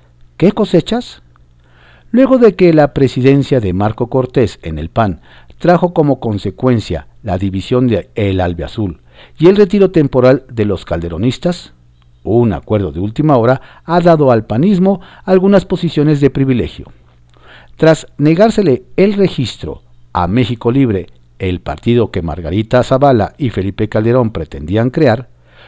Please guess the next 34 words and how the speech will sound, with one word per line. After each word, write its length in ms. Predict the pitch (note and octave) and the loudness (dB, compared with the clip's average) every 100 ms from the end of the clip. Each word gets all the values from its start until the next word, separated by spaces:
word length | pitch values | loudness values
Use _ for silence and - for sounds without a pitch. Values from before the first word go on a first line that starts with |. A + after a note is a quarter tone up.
| - | -10
lograron 600 | - E3+ D3+ C3 F2+ G2 | 0 4 4 4 2 -2
colarse 460 | A#2+ C#3+ A2+ F2 C3 | 0 0 0 0 0
a 20 | |
la 100 | C3+ | 0
lista 300 | A2+ F2 A#2 | 0 -2 0
de 100 | B2 | 0
candidatos 520 | B2 A#2 G2 E2 B2 | 0 -2 -2 -4 -8
por 140 | - G2+ | -6 -8
Acción 240 | - E2 | -6 -6
Nacional 440 | A2 A#2+ A2+ G#2+ A2 - - - | -6 -4 -2 -2 -4 -14 -20 -2
y 240 | G3+ A3 - _ | 0 0 -10 _
la 300 | - A#2 A2 - | -2 2 2 0
ex 220 | A2+ - | -6 -6
primera 340 | E2+ E2 B2 | -8 0 2
dama 320 | C#3+ A#2+ C#3+ - _ - | 2 2 0 -4 _ -10
será 340 | - F3+ A#3+ | 2 2 4
diputada 640 | C4 - A#3 B3 A3+ A2+ - | 0 -2 -4 -2 -2 -2 -2
por 160 | G#2 | -2
la 120 | F#2+ | -2
vía 280 | E2+ F#2+ G#2+ | -2 -2 -2
plurinominal, 680 | B2 B2 B2+ C#3 C3 A2+ B2+ - _ _ | 0 0 2 2 2 0 -2 -10 _ _
mientras 520 | A#2 A#2+ A2 G2 D#2 D#2 | 0 2 2 -2 -6 -4
Lía 220 | G#2+ B2+ | 0 2
Limón, 360 | D3+ A#2+ G#2 - - _ | 4 2 -2 -6 -20 _
una 300 | G#3 G3 E3+ | 2 4 4
de 100 | A#2+ | 2
sus 180 | - B2 | -2 -2
allegadas, 500 | C#3 E3+ A#3 D#3+ - - - - | 0 0 0 -2 -4 -18 -20 -2
ganó 380 | D#3 C#3 A#2+ - | 2 2 0 -2
la 180 | - G2+ | -2 -2
alcaldía 560 | E2+ - - D#2+ A2+ A#2 | -2 -6 -12 -2 2 2
de 100 | E2 | 0
Álvaro 320 | E2 G2 A2 | -4 -4 -2
Obregón, 380 | A2 F#2 C#2+ | -2 -4 -8